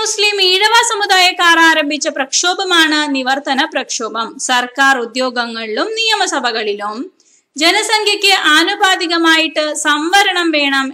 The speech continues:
എന്ന് ആവശ്യപ്പെട്ടുകൊണ്ട് ക്രിസ്ത്യൻ, മുസ്ലിം, ഈഴവ സമുദായക്കാർ ആരംഭിച്ച പ്രക്ഷോഭമാണ് നിവർത്തന പ്രക്ഷോഭം എങ്കിൽ നിവർത്തന പ്രക്ഷോഭം ആരംഭിച്ച വർഷം ആയിരത്തി തൊള്ളായിരത്തി മുപ്പത്തിരണ്ട്. നിവർത്തന പ്രക്ഷോഭം ആരംഭിച്ച വർഷം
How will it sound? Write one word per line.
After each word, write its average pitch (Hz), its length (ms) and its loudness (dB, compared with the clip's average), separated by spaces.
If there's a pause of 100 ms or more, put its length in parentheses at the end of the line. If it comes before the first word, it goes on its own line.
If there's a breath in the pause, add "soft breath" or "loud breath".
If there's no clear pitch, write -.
എന്ന് 240 180 -8 (180)
ആവശ്യപ്പെട്ടുകൊണ്ട് 226 840 -4 (600 soft breath)
ക്രിസ്ത്യൻ, 415 500 0
മുസ്ലിം, 415 400 -2
ഈഴവ 415 320 0 (140)
സമുദായക്കാർ 349 680 2
ആരംഭിച്ച 311 460 2
പ്രക്ഷോഭമാണ് 330 1000 0
നിവർത്തന 285 540 -2
പ്രക്ഷോഭം 226 520 -8
എങ്കിൽ 254 300 -6
നിവർത്തന 427 520 0
പ്രക്ഷോഭം 254 640 -4
ആരംഭിച്ച 247 380 -4
വർഷം 370 460 -2 (140)
ആയിരത്തി 254 480 -2
തൊള്ളായിരത്തി 220 680 -2
മുപ്പത്തിരണ്ട്. 226 760 -4 (680 loud breath)
നിവർത്തന 339 360 0
പ്രക്ഷോഭം 285 540 0
ആരംഭിച്ച 247 380 0
വർഷം 269 480 0